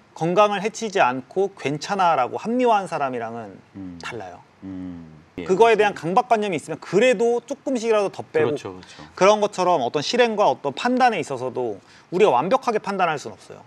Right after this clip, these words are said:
Speaker 2: 음.
Speaker 1: 그 일반적인 사람들, 타고난
Speaker 2: 음.
Speaker 1: 천재들은 그 사람들은 완전 번외라서 이제 두고 우리 같이 이제 평범한 사람들은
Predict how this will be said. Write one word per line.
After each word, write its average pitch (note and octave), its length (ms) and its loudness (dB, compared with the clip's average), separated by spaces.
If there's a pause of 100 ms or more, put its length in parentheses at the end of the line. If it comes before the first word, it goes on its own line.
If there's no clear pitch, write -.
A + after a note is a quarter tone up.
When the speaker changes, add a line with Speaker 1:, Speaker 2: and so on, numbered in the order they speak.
(160)
Speaker 2:
음. C#3 40 -8
Speaker 1:
그 C3 260 -2 (1300)
일반적인 E3+ 520 4
사람들, D#3 420 -4
타고난 D4 400 0
Speaker 2:
음. - 20 -4
Speaker 1:
천재들은 F#3 760 -2
그 - 80 -8
사람들은 D3+ 360 0
완전 D3 320 -4
번외라서 A#2+ 560 -8
이제 G2+ 300 -18 (1200)
두고 A#2+ 400 -6 (400)
우리 F3+ 240 0
같이 F3 300 2
이제 A#2 140 -4
평범한 G3 600 0
사람들은 F3 640 -2